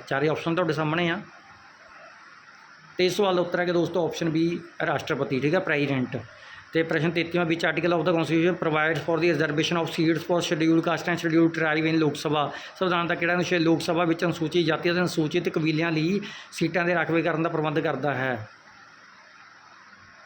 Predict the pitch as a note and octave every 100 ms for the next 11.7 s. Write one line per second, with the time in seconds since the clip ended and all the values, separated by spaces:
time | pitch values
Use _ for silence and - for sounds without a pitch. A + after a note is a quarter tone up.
0 | - - - - - - - - G3 E3+
1 | G#3 G3+ F#3 F#3 F#3 F3 F3+ E3+ G3+ D#3
2 | - F3 F3+ G3+ - - - - - -
3 | - D3+ E3+ F#3 - D#3 D3 D#3+ D#3+ D#3+
4 | D#3 E3 D3+ E3 F#3+ F3+ F3 G#3+ G#3 -
5 | - - E3 E3+ E3+ E3 F#3 F3 E3+ E3
6 | E3+ E3+ E3+ D#3 F#3 D#3 D#3+ D#3+ E3 F3
7 | E3+ F3 - E3+ D3+ F3+ E3 E3+ E3+ A3
8 | G#3 - D#3+ F3+ E3+ F3+ F#3+ E3+ F3 D#3
9 | D#3 D3 E3+ D3+ D#3 D#3+ D#3+ D#3+ D#3 D#3+
10 | D#3 E3 D#3 F3+ D3+ - E3 E3+ C#3+ D3
11 | E3 D#3 E3 D#3+ D3+ D#3+ G#3+